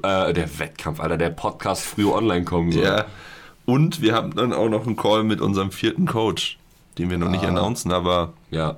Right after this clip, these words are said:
Speaker 2: den gibt's.
Speaker 1: Den gibt's
Speaker 2: Der ist
Speaker 1: schon.
Speaker 2: vorhanden, der ist anwesend.
Speaker 1: Ja.
Speaker 2: Also nicht an-, also ja. Genau, nicht vergessen hier.
Speaker 1: Also
Speaker 2: Also
Speaker 1: in der nächsten Folge dann erzählt.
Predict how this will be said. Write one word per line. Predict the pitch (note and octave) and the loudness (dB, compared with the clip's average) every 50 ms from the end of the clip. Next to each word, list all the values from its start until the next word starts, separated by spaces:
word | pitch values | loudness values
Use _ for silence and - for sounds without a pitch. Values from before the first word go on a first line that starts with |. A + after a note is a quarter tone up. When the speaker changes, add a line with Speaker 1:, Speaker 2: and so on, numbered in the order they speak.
| - - | -8 -6
Speaker 2:
den | - F2 F2 | -4 -2 -2
gibt's. | - G#2 G#2 - - - - - - - - _ - - - | 0 -2 -2 -4 -4 -8 -10 -10 -12 -18 -20 _ -16 -10 -6
Speaker 1:
Den | - E2+ | -4 -2
gibt's | E2+ F2+ - - | 0 0 2 2
Speaker 2:
Der | - | 2
ist | - | 2
Speaker 1:
schon. | - E2+ | 2 2
Speaker 2:
vorhanden, | - F#2 F#2+ G#2 A#2 A#2+ - F#2 - - D3+ | 2 4 4 4 2 2 2 2 2 2 2
der | - | 2
ist | G#2+ - - | 2 0 0
anwesend. | - - - G2+ - - F#2+ - E3+ F3+ F3+ | 0 2 2 2 2 2 0 0 2 0 2
Speaker 1:
Ja. | D2+ F2 G2 F#2+ - - - - A2+ - - - - - - - - - - - - - - - - | 2 0 -2 -4 -6 -8 -12 -16 -18 -18 -18 -20 -20 -20 -20 -20 -20 -20 -20 -20 -20 -20 -20 -10 -6
Speaker 2:
Also | - F2 E2+ | -4 -2 0
nicht | E2 F2 E2+ | 0 0 2
an-, | F2 F#2+ G2 - - | 0 0 0 -2 -2
also | - - E2 E2+ | -2 0 0 0
ja. | - - F#2+ E2+ E2 - - - - - - - - - - - _ - | 0 0 0 -2 -2 -4 -8 -14 -20 -20 -20 -20 -20 -20 -20 -14 _ -4
Genau, | A#2 C3 A2+ F2 E2+ - - - | 0 2 2 2 2 0 -2 -2
nicht | A2+ A2 - | -2 -2 -2
vergessen | A2+ A#2 A#2 A#2+ A2 - - | -4 -4 -2 -2 -2 -2 -4
hier. | F2 E2+ - - - - - | -4 -4 -6 -8 -12 -10 -2
Speaker 1:
Also | - G2+ A2+ | 0 2 2
Speaker 2:
Also | A2+ A2+ | 2 2
Speaker 1:
in | A2+ | 2
der | G#2+ G2+ | 2 2
nächsten | F#2+ G2+ G2+ G2 - - F2+ | 2 2 2 2 0 -4 -4
Folge | - - E2+ D#2+ E2+ D#2+ | -2 0 0 2 2 2
dann | D#2 D#2 C#2+ C#2+ | 0 0 0 -2
erzählt. | D2 D2+ - - D2+ C#2+ C#2+ - | -4 -6 -6 -4 -4 -4 -4 -6